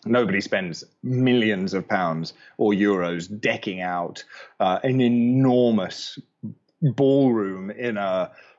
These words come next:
a five-star hotel for looks, right? You know that they're there to take your money. So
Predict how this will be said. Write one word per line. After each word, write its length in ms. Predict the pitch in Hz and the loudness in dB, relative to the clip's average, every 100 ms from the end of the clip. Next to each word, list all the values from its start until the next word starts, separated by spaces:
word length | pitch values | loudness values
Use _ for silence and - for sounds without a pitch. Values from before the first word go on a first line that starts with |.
| _ | _
a 200 | 101 95 | 0 0
five-star 520 | - 113 101 - 95 | 0 0 0 -2 -4
hotel 800 | 90 95 - 120 101 90 92 92 - 135 | -4 -6 -2 0 0 0 -2 -6 -12 -8
for 560 | 110 90 87 82 82 - - - _ _ _ _ _ _ - | -4 -2 -2 -4 -6 -12 -20 -20 _ _ _ _ _ _ -8
looks, 400 | 101 90 - - | -6 -6 -6 -2
right? 240 | 104 98 - | -2 -2 -6
You 280 | 120 110 120 | -6 0 2
know 160 | 107 101 | 4 2
that 120 | 98 | 0
they're 120 | 92 | 0
there 180 | 85 82 | -2 -4
to 100 | - | -6
take 180 | - 69 | -8 -4
your 80 | 101 | 0
money. 200 | 113 90 | 0 0
So 220 | 123 | 0